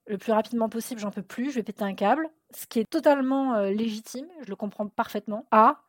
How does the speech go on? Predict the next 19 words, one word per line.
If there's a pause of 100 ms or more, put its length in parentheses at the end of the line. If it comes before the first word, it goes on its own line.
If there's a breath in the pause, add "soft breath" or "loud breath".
(720)
euh, «
c'est
quoi
en
fait
la
raison
pour
laquelle
j'ai
ce
truc (480)
que (560)
la
majorité
des
gens
n'ont
pas,